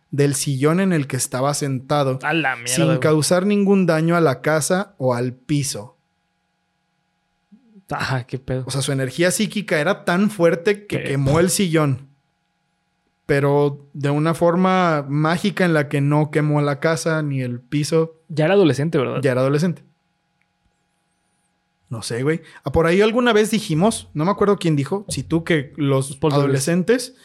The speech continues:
Speaker 1: tienen su, la energía psíquica o no sé qué, en ese momento es cuando más desarrollada está, cuando más
Speaker 2: Sí,
Speaker 1: alta
Speaker 2: eh,
Speaker 1: está.
Speaker 2: cuando más, este, desequilibrio hay, güey.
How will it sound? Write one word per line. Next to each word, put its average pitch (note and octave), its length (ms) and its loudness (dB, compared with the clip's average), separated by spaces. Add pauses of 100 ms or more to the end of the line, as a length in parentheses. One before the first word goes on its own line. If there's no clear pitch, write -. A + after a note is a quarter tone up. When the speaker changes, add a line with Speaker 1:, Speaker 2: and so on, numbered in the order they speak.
(240)
Speaker 1:
tienen E3+ 600 2 (200)
su, D#3 600 -2
la D3 180 -2
energía C#3+ 380 0
psíquica F#3 420 -2
o D3+ 60 0
no D#3+ 120 0
sé E3 140 -2
qué, F3 120 -2
en E3 100 0
ese F#3 160 -2
momento D#3+ 300 -4
es - 60 -10
cuando D#3+ 240 -2
más D3 280 -2
desarrollada C3+ 640 -6
está, D#3 400 -8
cuando C#3 240 -6
más C3+ 160 -4
Speaker 2:
Sí, D#3+ 160 2 (160)
Speaker 1:
alta C#3 120 -2
Speaker 2:
eh, D3+ 120 2
Speaker 1:
está. C#3+ 120 -4
Speaker 2:
cuando D3 200 0
más, C#3 440 -2
este, D#3+ 260 -2
desequilibrio C3 920 0
hay, B2 140 -4
güey. - 180 -18